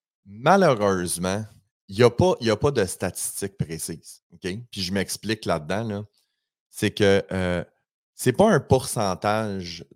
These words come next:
de, de, de, tu sais, m-, c'est pas un pourcentage d'interactions que tu vas avoir qui va dire que ta publication, elle marche, elle marche pas ou que t'as de l'interaction. C'est, ça va dépendre des médias sociaux, de ton persona. L'exemple que je donne tout le temps,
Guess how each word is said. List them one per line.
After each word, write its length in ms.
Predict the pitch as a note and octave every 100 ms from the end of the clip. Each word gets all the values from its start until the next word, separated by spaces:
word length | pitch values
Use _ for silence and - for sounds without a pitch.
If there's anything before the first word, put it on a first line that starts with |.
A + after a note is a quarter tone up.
| D#2+
de, 140 | F2+
de, 240 | E2 D#2 D#2+
de, 360 | D2 D2 C2+ -
tu 100 | B2+
sais, 80 | A2
m-, 160 | G#2 - _ _ _ -
c'est 200 | G2+ -
pas 80 | F3+
un 40 |
pourcentage 640 | D3 B2 A#2+ G2+ B2 B2+
d'interactions 640 | G2 G#2 G#2+ F#2+ F#2+ - A#2
que 60 | A2
tu 100 | G2
vas 80 |
avoir 260 | F2+ G2 G#2+
qui 120 | -
va 80 | F2+
dire 200 | E2 G2+
que 100 | G#2
ta 100 | F#2+
publication, 560 | F#2 F2 F#2+ F2 A2 G2
elle 60 |
marche, 260 | F2 G2+ -
elle 60 | F2
marche 240 | D2+ -
pas 100 | G#2
ou 80 | G2+
que 60 |
t'as 100 | -
de 60 | F2
l'interaction. 560 | F2+ F2+ E2 - A2+ A2+ - - - -
C'est, 200 | - -
ça 160 | - A2
va 120 | A2
dépendre 520 | A#2+ B2+ C#3+ D#3 C#3+ _ _ _ _ _
des 160 | A2
médias 300 | A#2 A2 G#2+
sociaux, 420 | G#2 G2+ - C3 B2+
de 140 | A2
ton 220 | G#2+ G#2
persona. 540 | G#2+ G2 - G2 A2+ A#2 _ -
L'exemple 400 | A2+ A#2 F3 E3+
que 140 | G#2
je 100 | F#2
donne 180 | G#2 G2+
tout 80 | G#2
le 80 |
temps, 240 | F2 A2